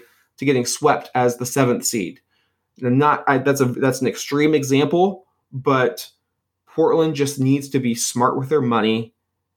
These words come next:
not take on any long-term salary unless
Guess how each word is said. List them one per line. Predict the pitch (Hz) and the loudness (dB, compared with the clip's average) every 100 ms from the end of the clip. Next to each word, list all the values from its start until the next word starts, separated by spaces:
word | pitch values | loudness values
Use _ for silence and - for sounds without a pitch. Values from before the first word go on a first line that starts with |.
| _ | _
not | 135 139 135 | 0 2 2
take | - 151 147 | 0 -2 2
on | 131 131 - | 0 0 -2
any | 139 143 | 0 0
long-term | 131 131 139 139 147 135 | 0 2 0 0 0 0
salary | 135 123 131 127 131 131 | 2 0 2 0 0 0
unless | 123 117 123 156 - | -2 0 -2 -2 -10